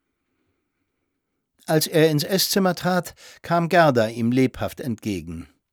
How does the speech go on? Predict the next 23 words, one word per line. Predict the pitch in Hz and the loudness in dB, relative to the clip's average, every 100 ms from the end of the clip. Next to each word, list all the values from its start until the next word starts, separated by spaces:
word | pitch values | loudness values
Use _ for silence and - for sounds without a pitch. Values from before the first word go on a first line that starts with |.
| - | -6
Auch | 127 | -4
sie | - 185 | -2 -2
war | 123 | -2
schon | - 127 | -2 -6
in | 117 | -4
Empfangstoilette. | 120 107 151 151 - - 110 131 147 123 - - - - | -4 -2 -2 -2 -4 -6 -2 -2 -2 -6 -10 -20 -20 -20
Sie | - 120 | -8 -4
trug | - 165 | 0 0
einen | 151 135 127 | 2 0 2
glatten | 127 127 131 | 0 -2 -2
Rock | 110 156 - | 0 -2 -2
aus | 127 | -4
schottischem | - 139 - 117 127 | -2 -4 -4 -6 -8
Stoff, | 110 - 175 - - - - - _ | -6 -4 -4 -6 -20 -20 -20 -20 _
eine | - 117 120 | -8 -4 -2
weiße | 127 120 123 | -2 -2 -4
Bluse | 117 180 180 185 | -2 -2 0 -2
und | 143 135 | -4 -6
ein | 139 135 | -6 -2
dünnes | 180 185 160 | -2 -2 -4
seidenes | - 135 143 143 123 - | -4 -4 -2 -2 -4 -4
Zouavenjäckchen | - 113 139 143 131 143 143 - 139 | -4 -2 -2 -4 -4 -6 -8 -8 -6
darüber, | 127 117 151 160 160 | -6 -6 -4 -4 -4